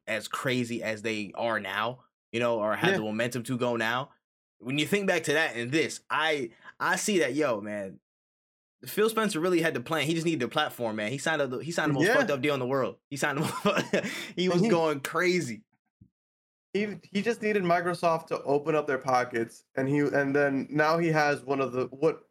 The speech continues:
Speaker 2: what is looking to be, like, one of the, the strongest, like, publishers of, of all time because of all the, all these I Ps.
Speaker 1: Like, a ridic-, like, ridiculous amount of pull that that's, that, that that's happened with, bro. It,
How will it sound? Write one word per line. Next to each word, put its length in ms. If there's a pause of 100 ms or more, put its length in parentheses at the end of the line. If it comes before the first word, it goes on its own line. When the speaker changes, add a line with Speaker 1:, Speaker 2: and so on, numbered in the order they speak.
(120)
Speaker 2:
what 140
is 100
looking 360
to 100
be, 140
like, 160
one 100
of 60
the, 120 (140)
the 120
strongest, 800
like, 340 (720)
publishers 840 (280)
of, 380
of 160
all 160
time 380 (100)
because 300
of 100
all 140
the, 140
all 180
these 160
I 100
Ps. 440 (460)
Speaker 1:
Like, 360
a 120
ridic-, 1000
like, 220
ridiculous 1300
amount 480
of 160 (120)
pull 420 (340)
that 220
that's, 380
that, 260
that 160
that's 180
happened 380
with, 180
bro. 200
It, 180